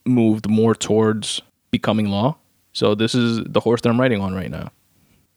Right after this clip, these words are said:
But there are other folks that are racist, that have these racist tendencies,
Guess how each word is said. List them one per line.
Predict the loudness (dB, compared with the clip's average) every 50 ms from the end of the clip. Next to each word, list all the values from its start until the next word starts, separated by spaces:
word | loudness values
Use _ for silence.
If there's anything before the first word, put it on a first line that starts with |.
| _ -2
But | 0 0
there | 2 0 0 0 0
are | 2 2 2 2 2 0 0
other | 0 0 0 0
folks | -2 -4 -6 -6 -8 -8 -10 -10 -10 -12 -14 _ _ _ _ _ _ _ -2
that | 0 2 4
are | 4 4 4 2
racist, | 2 0 -4 -6 -10 -10 -10 -12 -12 -14 -16 -20 _ _ _ _ _ _ _ _ _ _ _ _ _ _
that | -2 0 0 0 0
have | -2 -2 0 0 0 0 0
these | 0 0 0 0 -2 -4 -8 -12 _ -6
racist | -2 0 0 0 0 -4 -4
tendencies, | -2 -2 -2 -2 -2 -4 -4 -6 -6 -8 -8 -12 -12 -14 -16